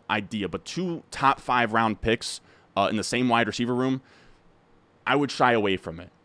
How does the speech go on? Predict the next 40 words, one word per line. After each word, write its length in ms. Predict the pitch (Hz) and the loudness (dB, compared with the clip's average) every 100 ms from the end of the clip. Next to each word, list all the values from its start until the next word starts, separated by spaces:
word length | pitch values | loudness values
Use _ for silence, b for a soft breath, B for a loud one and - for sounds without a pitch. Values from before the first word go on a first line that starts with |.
| - | 0
uh, 160 | 95 90 | 0 2
in 120 | 120 | 0
a 20 | |
managed 380 | 113 107 101 92 | 2 0 -2 -6
league. 100 | 87 | -8
In 100 | 110 | -2
best 220 | 139 160 | -2 0
ball, 220 | 147 131 | 0 0
underdog, 320 | - 131 127 120 | 0 0 2 0
you 80 | |
can 100 | 110 | -2
do 100 | 107 | -2
that 120 | 117 107 | 0 0
for 80 | |
sure, 160 | 104 113 | -2 -2
but 100 | 104 | -2
in 120 | 104 | -4
a 60 | 98 | -2
managed 360 | 107 120 113 | -2 -2 -4
league, 140 | 110 107 | -4 0
I 100 | 104 | 0
would 120 | 104 | 0
shy 140 | - | 0
away 220 | 98 87 90 | 0 0 -2
from 160 | 80 | -4
it. 100 | 82 | -8
So 360 | - 123 104 - _ - | 0 2 2 -4 _ -12
because 300 | 123 165 185 | -2 0 2
we 60 | |
had 120 | 165 | 2
two 140 | - 147 | 2 2
guys 180 | 143 143 | 2 2
in 60 | |
the 60 | 120 | 0
same 200 | 127 113 | 0 -2
tier, 300 | - 147 180 B B | 0 0 0 B B
we 80 | - | -2
actually 160 | 180 190 | 0 0
shied 220 | - 139 | 2 2
away 420 | 107 113 123 85 | 2 2 0 -4